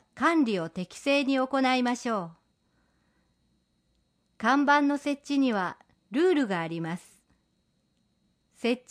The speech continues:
置される場所により、大きさや高さなどに制限があるほか、設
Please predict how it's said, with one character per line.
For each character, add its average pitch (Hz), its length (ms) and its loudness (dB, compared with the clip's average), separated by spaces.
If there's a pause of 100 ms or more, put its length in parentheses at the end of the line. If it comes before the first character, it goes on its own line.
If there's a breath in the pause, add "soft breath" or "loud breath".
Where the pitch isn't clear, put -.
置 262 40 -4
さ 254 160 0
れ 247 140 0
る 240 100 -2
場 214 160 -2
所 247 160 -4
に 247 160 0
よ 240 140 -4
り、 226 240 -10 (600)
大 277 200 2
き - 140 -20
さ 285 160 2
や 285 160 0
高 302 260 -2
さ 247 160 0
な 190 140 -2
ど 180 120 -6
に 175 300 -10 (120)
制 311 240 2
限 294 260 0
が 202 140 -2
あ 208 60 -2
る 196 100 -6
ほ 170 180 -10
か、 180 280 -10 (520)
設 254 300 -2